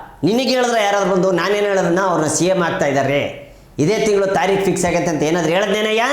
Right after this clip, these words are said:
ಅಂದ್ಬಿಟ್ರು ಕಣಪ್ಪ. ಪಾಪ ಶಾಕ್ ಆಗೋಗ್ಬಿಟ್ರು ಸಿದ್ದರಾಮಯ್ಯ ಸಾಹೇಬ್ರಿಗೆ. ಗೊತ್ತಿಲ್ಲ, ಯಾರೋ ಪೇಪರಲ್ಲಿ ಪ್ರಿಂಟ್ ಮಾಡಿಸ್ಬಿಟ್ಟವ್ರಂತೆ,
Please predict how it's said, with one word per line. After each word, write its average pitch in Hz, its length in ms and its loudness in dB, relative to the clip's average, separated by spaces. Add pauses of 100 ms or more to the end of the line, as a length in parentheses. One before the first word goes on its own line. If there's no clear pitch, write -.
(580)
ಅಂದ್ಬಿಟ್ರು 131 460 0
ಕಣಪ್ಪ. 127 280 -2
ಪಾಪ 135 320 0
ಶಾಕ್ 147 360 -2
ಆಗೋಗ್ಬಿಟ್ರು 135 420 0
ಸಿದ್ದರಾಮಯ್ಯ 135 440 -2
ಸಾಹೇಬ್ರಿಗೆ. 127 420 0
ಗೊತ್ತಿಲ್ಲ, 127 360 -2
ಯಾರೋ 139 300 -2
ಪೇಪರಲ್ಲಿ 131 400 -4
ಪ್ರಿಂಟ್ 120 240 -6
ಮಾಡಿಸ್ಬಿಟ್ಟವ್ರಂತೆ, 95 1200 -6